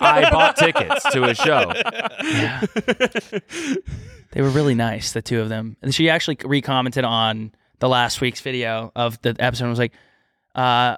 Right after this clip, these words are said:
Speaker 2: "Oh, it's, it's me. I dropped off the bracelets." Like, he actually ended up having a great time. And I did. I peeked out. 'Cause I bring other people in with other hu-, senses of humor so that if someone genuinely, like, hates my stuff and is dragged there by,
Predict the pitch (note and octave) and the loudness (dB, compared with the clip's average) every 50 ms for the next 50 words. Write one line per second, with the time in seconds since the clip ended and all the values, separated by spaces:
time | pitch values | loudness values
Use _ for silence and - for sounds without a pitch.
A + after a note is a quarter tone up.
0 | - D3 D3+ D3 C#3+ C#3 - - D3 C#3+ - - E3 F3 F3 E3+ E3 E3 E3 D#3 | 0 0 2 2 2 2 0 -2 -4 -6 -4 -2 -2 0 2 2 2 2 2 2
1 | C#3 C#3 C#3+ C#3 C3 D3+ C#3 C#3 C#3 C#3 C3+ C#3 C3+ F3 E3+ E3 D3+ - - D#3+ | 2 2 0 2 0 0 0 0 -2 -2 -4 0 2 4 4 4 2 2 2 2
2 | D#3 D3+ D3 C#3 - - C3+ C3 - D3 D3+ C#3 C3+ - D#3 C#3 C3+ C3+ C3 C3 | 4 4 2 2 0 0 0 0 0 0 0 0 0 -2 -4 -2 -2 -2 -4 -2
3 | B2+ C3+ B2+ C3 C3 C3 A#2+ C#3+ C#3+ D3 C#3+ - - D3 D3 C#3+ C3+ C3+ C#3 C3+ | -4 -4 -4 -4 -6 -6 -4 -2 -2 -2 -2 -2 0 2 2 4 4 2 2 2
4 | C#3 D3 C#3 D3 C#3 A#2+ A#2+ - - C#3+ C#3 - - C#3+ C3+ B2+ C3 C3+ - _ | -2 0 0 2 2 2 0 0 0 -2 -2 0 0 2 2 2 2 0 -2 _
5 | _ _ _ _ _ _ _ _ - G#3 A3+ D4 D4 A3 G#3 A3+ A#3 A3+ A3+ - | _ _ _ _ _ _ _ _ -2 2 2 2 0 2 2 2 4 4 2 0
6 | - D3 D#3 C#3+ F3+ F3 D3+ - - D3 D3+ - E3 E3+ E3+ E3+ E3 D3 - - | 0 0 2 2 2 0 0 -2 -4 -4 -2 0 0 0 0 0 0 0 0 0
7 | C3+ C3+ C#3 C#3+ C3+ B2 C#3+ - - - - - - E3 C#3+ C3 C3+ C3 C#3 D3 | 0 2 2 0 0 -2 -4 -10 -10 -16 -16 -4 -4 -2 -2 -2 -2 -2 0 0
8 | D3 D3 D3 D3+ D3+ C#3+ - _ _ _ _ _ _ - - E3 D#3+ D3 C#3 C3+ | 0 2 2 0 0 -2 -4 _ _ _ _ _ _ -2 0 2 2 4 2 0
9 | - - E3 E3 D#3+ C#3+ B2+ A2+ C3 B2+ C3 B2+ C3 B2+ B2 B2 A#2+ A#2 A2 - | 0 0 0 0 0 -2 -2 -2 -4 -2 0 0 0 2 2 2 2 0 0 -2
10 | - - B2 A#2+ A#2 - - A#2+ A#2+ A2+ - - B2 B2 A#2+ - B2 A2+ - - | -6 -8 -10 -10 -8 -6 -4 -2 -2 -2 0 2 2 2 2 2 -2 -2 -4 -2
11 | - C3 A#2 A2+ A#2 G#2 A#2 A2 A2 A2+ A2+ A2+ A2 A2 | -2 0 0 2 0 0 0 0 2 2 4 4 2 0